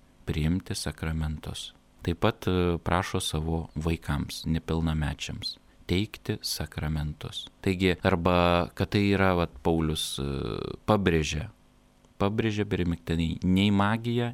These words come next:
nei burtai, nei kažkokia ezoterika. Ir tie atsakymai, ir daug yra švietėjiškos ugdymo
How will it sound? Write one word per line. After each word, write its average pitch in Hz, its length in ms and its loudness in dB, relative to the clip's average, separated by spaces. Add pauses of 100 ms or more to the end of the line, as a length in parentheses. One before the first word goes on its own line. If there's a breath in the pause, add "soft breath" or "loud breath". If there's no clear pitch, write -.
nei 85 260 4
burtai, 104 560 0 (140 loud breath)
nei 85 200 2
kažkokia 90 640 0
ezoterika. 87 800 -2 (280)
Ir 80 260 -2
tie 87 160 2
atsakymai, 123 960 0
ir 80 160 -2 (160)
daug 82 240 -2
yra 78 160 -2
švietėjiškos 80 960 -4
ugdymo 80 480 0